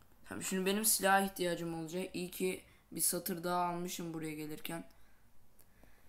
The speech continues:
Tamam, buradan da silah bulacağız da, kesin bulacağız. Bulamadık.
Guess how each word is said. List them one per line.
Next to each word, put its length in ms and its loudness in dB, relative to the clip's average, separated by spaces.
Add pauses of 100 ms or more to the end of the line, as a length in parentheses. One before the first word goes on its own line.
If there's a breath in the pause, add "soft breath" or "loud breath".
(280 soft breath)
Tamam, 280 -8
buradan 320 6
da 80 0
silah 420 4
bulacağız 580 4
da, 160 4
kesin 420 2
bulacağız. 640 4 (2000 loud breath)
Bulamadık. 600 4